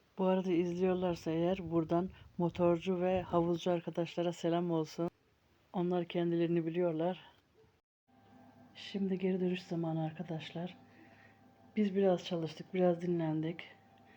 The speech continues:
Yorulduk. Güzel geçti hafta sonumuz.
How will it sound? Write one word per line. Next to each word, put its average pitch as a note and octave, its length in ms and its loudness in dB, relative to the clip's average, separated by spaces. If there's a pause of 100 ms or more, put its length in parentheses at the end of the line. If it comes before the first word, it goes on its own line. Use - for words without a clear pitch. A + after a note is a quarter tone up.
(340)
Yorulduk. D3+ 760 -2 (600)
Güzel F#3 300 2
geçti D3+ 340 -2
hafta C#3+ 260 -6
sonumuz. C#3+ 580 -6